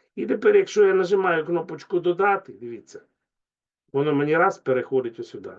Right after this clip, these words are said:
на "Додати". Ну, неправильно трошки написав, да? На додати. Всьо. В принципі, все, що нам треба було, понімаєте?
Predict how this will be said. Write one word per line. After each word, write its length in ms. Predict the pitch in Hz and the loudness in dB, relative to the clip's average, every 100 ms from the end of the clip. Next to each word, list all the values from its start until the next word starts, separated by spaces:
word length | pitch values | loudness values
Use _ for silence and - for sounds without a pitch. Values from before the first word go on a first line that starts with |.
| _ | _
на 160 | 120 123 | -8 -2
"Додати". 480 | 131 113 101 95 95 _ _ _ _ | -2 -2 -6 -10 -20 _ _ _ _
Ну, 220 | 123 - - | -18 -16 -14
неправильно 580 | 123 120 131 120 113 113 | -12 -6 -4 -4 -6 -10
трошки 360 | 120 - 127 | -12 -12 -10
написав, 560 | 120 - - - 160 120 | -10 -10 -12 -10 -12 -10
да? 200 | 135 165 _ _ _ _ _ _ - | -14 -14 _ _ _ _ _ _ -6
На 160 | 143 143 | -2 2
додати. 540 | 139 123 98 - - _ _ _ _ _ _ _ _ _ | 2 0 -6 -10 -20 _ _ _ _ _ _ _ _ _
Всьо. 480 | - - - - - | -14 0 2 4 2
В 320 | - _ - | -4 _ 0
принципі, 520 | 175 190 170 143 139 | 4 4 2 -4 -6
все, 200 | 131 196 | 2 2
що 160 | 190 190 | 4 4
нам 200 | 190 175 | 2 2
треба 380 | 175 170 139 117 | 2 4 2 0
було, 280 | 110 101 | -4 -8
понімаєте? 600 | - 104 131 143 120 - | -8 -8 -2 0 -2 -4